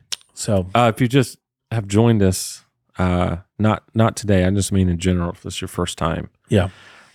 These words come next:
Speaker 2: Uh, or if, if you're just kinda new,
Speaker 1: Mm-hmm.
Speaker 2: last year, you accomplished something pretty amazing.
Speaker 1: Mm-hmm.
Speaker 2: Uh, and it was well documented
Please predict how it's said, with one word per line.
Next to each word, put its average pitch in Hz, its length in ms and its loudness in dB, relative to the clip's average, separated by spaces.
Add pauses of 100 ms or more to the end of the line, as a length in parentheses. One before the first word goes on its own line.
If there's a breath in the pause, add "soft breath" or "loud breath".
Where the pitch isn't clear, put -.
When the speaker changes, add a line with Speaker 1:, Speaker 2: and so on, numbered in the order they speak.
Speaker 2:
Uh, 110 560 6
or 160 300 6
if, 147 160 -4 (240)
if - 60 -6
you're 113 120 2
just 117 240 -6 (160)
kinda 135 320 -2
new, 82 300 -8 (200)
Speaker 1:
Mm-hmm. 107 540 -4
Speaker 2:
last 131 400 2
year, 87 300 0 (500)
you 127 680 2 (240)
accomplished 101 800 -2 (640)
something 95 500 0
pretty 92 240 0
amazing. 82 460 -2
Speaker 1:
Mm-hmm. 95 420 -2 (380 loud breath)
Speaker 2:
Uh, 90 440 2
and 101 160 2
it - 100 -4
was 92 300 0 (520)
well 101 260 4
documented 95 680 -2